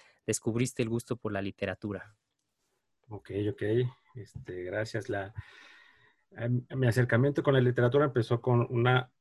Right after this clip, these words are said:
Speaker 2: bueno, no sé cómo llamarlo aquí, cuento o novela corta, ¿no? Que fue Metamorfosis. Pero bueno, he leído ya, este, varias novelas, varios cuentos, y puedo decirte que mi género favorito es el cuento.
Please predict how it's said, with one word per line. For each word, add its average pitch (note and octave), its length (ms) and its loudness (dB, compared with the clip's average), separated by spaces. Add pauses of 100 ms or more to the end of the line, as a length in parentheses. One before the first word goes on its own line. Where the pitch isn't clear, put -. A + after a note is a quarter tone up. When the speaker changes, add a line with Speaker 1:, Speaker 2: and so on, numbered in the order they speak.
Speaker 2:
bueno, B2+ 240 2
no A#2 160 4
sé A2+ 160 0
cómo A2+ 240 2
llamarlo G2+ 340 2
aquí, B2+ 300 -2
cuento C3 720 0 (220)
o C3+ 280 0
novela A2 340 2
corta, A2 380 -2
¿no? A2 140 -4
Que G#2+ 80 -10
fue G#2 120 -6
Metamorfosis. G2+ 840 -8
Pero G2+ 160 -4
bueno, G#2+ 300 2
he A2 60 2
leído A2 320 2
ya, G#2 340 -2
este, F#2 500 -10
varias F#2+ 280 -6
novelas, C3 440 4
varios A2 260 -2
cuentos, B2+ 560 2
y A2+ 160 -2
puedo A2+ 240 2
decirte A2+ 500 -2
que G2 120 -6
mi G2+ 100 -6
género B2 260 2
favorito A#2 500 2
es G2+ 100 -2
el G2 140 -4
cuento. G2 360 -4